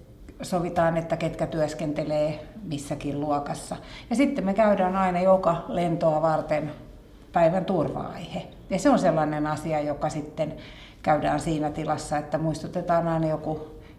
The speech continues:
joku turvallisuuteen liittyvä aihe, joka meillä on semmoinen viikon turva-aihe, se,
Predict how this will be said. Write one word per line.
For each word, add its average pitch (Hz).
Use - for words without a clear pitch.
joku 202
turvallisuuteen 151
liittyvä 151
aihe, 202
joka 180
meillä 160
on 156
semmoinen 151
viikon 151
turva-aihe, 151
se, 156